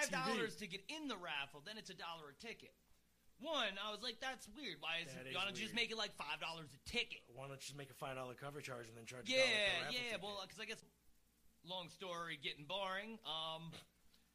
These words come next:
Speaker 1: getting to the point where it's now nine thirty. And we, me and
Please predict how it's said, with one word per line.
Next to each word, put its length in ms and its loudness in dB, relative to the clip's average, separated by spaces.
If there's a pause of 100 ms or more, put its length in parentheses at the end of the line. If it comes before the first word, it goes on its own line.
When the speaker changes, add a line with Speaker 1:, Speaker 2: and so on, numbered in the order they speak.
(380)
Speaker 1:
getting 300 -2
to 80 -2
the 100 -6
point 400 -4
where 180 -2
it's 220 -6
now 680 4 (240)
nine 340 -2
thirty. 340 -16 (680)
And 320 2
we, 240 -2
me 240 0
and 160 -12